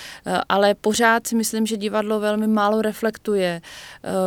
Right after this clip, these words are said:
klimatickou katastrofu, ve které se vyskytujeme a všechny další vlastně potíže, eh, a právě Ivan Buraj a jeho tým se o to velmi intenzivně už několik sezon snaží.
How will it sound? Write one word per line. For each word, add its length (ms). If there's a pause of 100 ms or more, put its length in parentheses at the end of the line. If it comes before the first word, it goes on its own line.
(460)
klimatickou 760
katastrofu, 600
ve 100
které 300
se 140
vyskytujeme 840
a 260
všechny 260
další 440
vlastně 400 (240)
potíže, 840 (520)
eh, 240 (100)
a 340
právě 380
Ivan 300
Buraj 380
a 60
jeho 280
tým 360
se 300
o 120
to 160
velmi 260
intenzivně 600
už 140
několik 360
sezon 420
snaží. 560